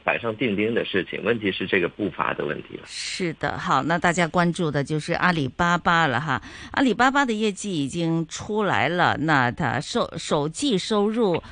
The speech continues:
Speaker 2: 首露负增长哈，它的这个业绩呢仍然还是胜过预期的。那张勇也说了，集团，集团的未来呢将会聚焦在不同的消费群体的钱包份额的增长，也不再追求国内绝对用户的，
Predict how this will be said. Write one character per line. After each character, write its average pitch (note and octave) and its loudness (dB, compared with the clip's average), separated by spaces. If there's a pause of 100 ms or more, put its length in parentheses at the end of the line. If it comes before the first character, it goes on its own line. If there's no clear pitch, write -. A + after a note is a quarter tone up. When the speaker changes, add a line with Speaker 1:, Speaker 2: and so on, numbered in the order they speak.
(180)
Speaker 2:
首 D#3 2
露 F#3+ 0
负 F#3+ 0
增 C#4 2
长 F3 0
哈， D3+ -2
它 D3 0
的 C#3+ -4
这 - -6
个 C3+ 0
业 D#3+ 2
绩 E3 -2
呢 D3 4
仍 C#3+ 2
然 C#3+ 4
还 D#3+ 0
是 E3 -4
胜 G3+ -2
过 F#3 4
预 G3+ 0
期 C4+ 0
的。 F#3 4 (300)
那 A#3+ 4 (180)
张 D#4+ 6
勇 C4 4
也 F#3+ 2
说 F3 0
了， D#3+ 4
集 E3 -4
团， E3+ 0 (140)
集 G#3+ -2
团 G3+ 0
的 F3 2
未 D#3 4
来 C3 4
呢 D3 2
将 D#3+ 0
会 F3+ 0
聚 D#3 -4
焦 D3+ 0
在 D3+ 0
不 D3+ -4
同 D3 0
的 C#3+ 2
消 D3+ -2
费 E3 0
群 E3 -2
体 - -2
的 C#3 0
钱 - 0
包 E3+ 2
份 F#3+ 0
额 C#3 2
的 C#3+ 0
增 G#3 0
长， D#3 6 (280)
也 F3 2
不 D#3+ 0
再 F3 4
追 A3+ -2
求 D#3+ 2
国 D3 0
内 E3 2
绝 D3 0
对 G3+ 2
用 G3 2
户 D#3+ -2
的， C#3+ -4